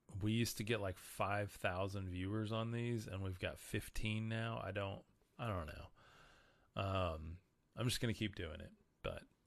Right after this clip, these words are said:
we'll see. So you guys pray, pray that, that, like, if there's something weird going on,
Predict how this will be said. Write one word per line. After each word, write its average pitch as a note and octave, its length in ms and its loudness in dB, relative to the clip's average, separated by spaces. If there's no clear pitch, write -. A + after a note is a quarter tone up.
we'll A2+ 140 10
see. F#2+ 300 4
So - 160 4
you B2+ 60 8
guys D3 200 12
pray, A#2+ 380 8
pray D3+ 280 6
that, B2 180 4
that, A2+ 220 8
like, A2 200 6
if G2 220 4
there's G#2+ 240 4
something A2+ 440 2
weird A2+ 280 4
going A2+ 260 6
on, A2+ 380 2